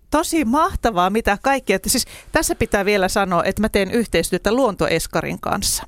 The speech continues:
mikä mahdollistaa sen, että vaikka meillä on neljäkymmentä lasta silloin yhdessä, mutta meitä on neljä ai-, viisi aikuista itse asiassa, jos otetaan vielä, meillä on yksi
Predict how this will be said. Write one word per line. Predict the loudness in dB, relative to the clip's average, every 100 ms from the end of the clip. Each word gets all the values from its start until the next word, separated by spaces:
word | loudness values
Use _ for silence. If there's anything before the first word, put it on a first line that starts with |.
| _ -20 -20 -20 -4
mikä | -2 0 0
mahdollistaa | 2 2 2 0 0 0 0 2
sen, | 0
että | -2 0
vaikka | 0 0
meillä | 0 0
on | 2
neljäkymmentä | 2 2 0 0 -2 0 2
lasta | 0 0 -4
silloin | -2 0 0
yhdessä, | 0 0 -2 -2
mutta | -2 -2
meitä | 0 0
on | 2
neljä | 2 2 0 2
ai-, | 2 0 0
viisi | 2 2 2
aikuista | 0 -2 -4 -4 -2
itse | -2 -2 0
asiassa, | 0 0 -2 0
jos | -2
otetaan | -2 0 0 0
vielä, | 0 0 0
meillä | 0 2 0
on | 0
yksi | -4 -4 -10